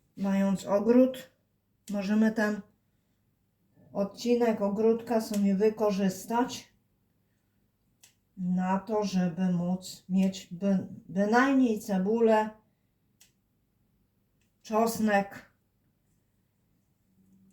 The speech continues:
jakieś małe owoce, oczywiście jakiś krzew borówki. Borówka jest bardzo zdrowa, jakiś krzew borówki,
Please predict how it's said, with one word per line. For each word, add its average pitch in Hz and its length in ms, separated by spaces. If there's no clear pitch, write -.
jakieś 269 480
małe 269 380
owoce, 220 800
oczywiście 269 640
jakiś 254 400
krzew - 460
borówki. 254 880
Borówka 247 520
jest 220 200
bardzo 220 360
zdrowa, 196 520
jakiś 220 440
krzew 233 360
borówki, 233 680